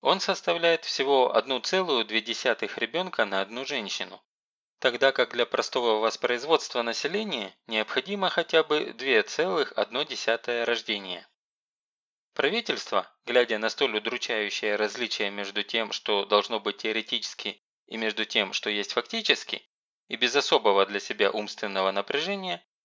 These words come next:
прогнозируя большие проблемы с этого в будущем, решило вмешаться и что-то сделать. Объявило о разработке проекта увеличения численности населения в стране и мерах по его реализации.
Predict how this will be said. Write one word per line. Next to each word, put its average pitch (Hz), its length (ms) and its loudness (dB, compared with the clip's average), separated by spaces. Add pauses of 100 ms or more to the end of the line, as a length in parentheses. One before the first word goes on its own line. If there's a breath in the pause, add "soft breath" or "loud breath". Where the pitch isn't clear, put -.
(200)
прогнозируя 156 680 6
большие 113 420 0
проблемы 110 560 0
с - 100 -6
этого 95 360 2
в - 80 -20
будущем, 165 500 -2 (380)
решило 208 440 2
вмешаться 156 600 2
и - 140 -8
что-то 110 340 0
сделать. 98 500 -6 (800)
Объявило 180 560 2
о - 160 6
разработке 117 600 4
проекта 147 500 0
увеличения 131 680 -2
численности 139 600 -6
населения 120 560 -2
в - 40 -6
стране 135 520 -2 (240)
и 107 140 0
мерах 202 440 0
по 127 100 0
его 101 260 0
реализации. 107 800 -2